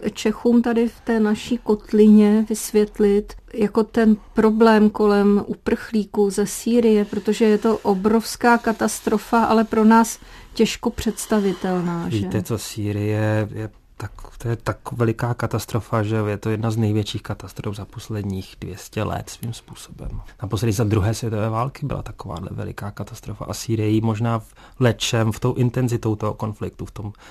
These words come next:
Speaker 2: v tom trvání toho konfliktu ji vlastně začíná již i přebírat,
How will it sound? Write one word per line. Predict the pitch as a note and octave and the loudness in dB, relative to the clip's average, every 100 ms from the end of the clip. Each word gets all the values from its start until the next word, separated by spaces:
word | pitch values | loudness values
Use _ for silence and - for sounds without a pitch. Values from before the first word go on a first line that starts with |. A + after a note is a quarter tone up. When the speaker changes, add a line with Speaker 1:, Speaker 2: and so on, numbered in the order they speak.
| - - | -20 -6
Speaker 2:
v | |
tom | A2 G#2+ - | -2 -2 -2
trvání | - A2 B2 B2 A#2 | -2 2 4 4 2
toho | A2 G#2+ | -2 -6
konfliktu | G#2+ A2+ G#2+ G#2+ - G#2+ | -6 -8 -6 -8 -8 -8
ji | G#2 | -6
vlastně | G#2 G#2+ - A2+ | -6 -6 -4 -2
začíná | A2 - A#2 A2 | -2 -4 -6 -6
již | A2+ | -8
i | - | -10
přebírat, | - - A2 A2 C3 A2 | -12 -8 -6 -2 -2 -2